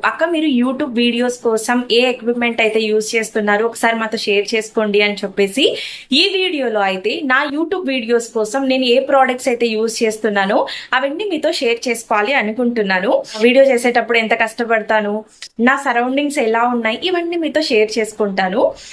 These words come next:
So, ప్రాపర్గా నాకు ఒక క్లోజ్డ్ రూమ్ కూడా లేదనమాట వీడియోస్ చేసుకోవటానికి. ఇందాక ఇంట్రడక్షన్ ఇలా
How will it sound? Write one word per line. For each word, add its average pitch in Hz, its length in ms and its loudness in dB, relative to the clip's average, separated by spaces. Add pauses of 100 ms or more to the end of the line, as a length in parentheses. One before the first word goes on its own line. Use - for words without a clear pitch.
(160)
So, 277 120 2
ప్రాపర్గా 269 520 0
నాకు 269 260 0
ఒక 233 120 -4
క్లోజ్డ్ 269 480 2 (200)
రూమ్ 277 320 2
కూడా 320 180 4
లేదనమాట 208 560 0
వీడియోస్ 208 480 2
చేసుకోవటానికి. 196 920 0 (240)
ఇందాక 294 320 4
ఇంట్రడక్షన్ 285 540 2
ఇలా 269 280 2